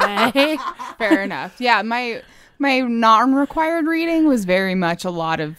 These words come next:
Speaker 2: Sweet Valley High
Speaker 1: Yeah,
Speaker 2: and,
Speaker 1: mm-hmm.
Speaker 2: you
Speaker 1: Babysitter's
Speaker 2: know,
Speaker 1: Club.
Speaker 2: Babysitter's Club, yeah.
Speaker 1: Mm-hmm.
Speaker 2: Which I will still pull out sometimes.
Speaker 1: Occasion-, I mean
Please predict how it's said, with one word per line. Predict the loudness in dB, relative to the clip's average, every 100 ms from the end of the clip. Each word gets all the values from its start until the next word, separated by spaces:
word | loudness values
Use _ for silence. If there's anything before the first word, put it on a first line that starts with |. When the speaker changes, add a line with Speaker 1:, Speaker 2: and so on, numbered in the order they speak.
| -12
Speaker 2:
Sweet | -8 -6 -4
Valley | -4 -4
High | -6 -6 0
Speaker 1:
Yeah, | 4 4 2
Speaker 2:
and, | -2 -2 -2 0 0 0
Speaker 1:
mm-hmm. | 2
Speaker 2:
you | 2
Speaker 1:
Babysitter's | 2 0 0
Speaker 2:
know, | 0
Speaker 1:
Club. | 0 2 0 -4 -8
Speaker 2:
Babysitter's | -6 -4 -4 -4 -4 -6 -4
Club, | 0 2 2 2
yeah. | 0 2 2
Speaker 1:
Mm-hmm. | 2 0 -2 _ _
Speaker 2:
Which | -8 0
I | 0
will | 0
still | -2 -6
pull | -4 -6
out | -6 -8 -10
sometimes. | -12 -12 -12 -12 -4
Speaker 1:
Occasion-, | -2 2 2 2
I | 2
mean | 4 4 2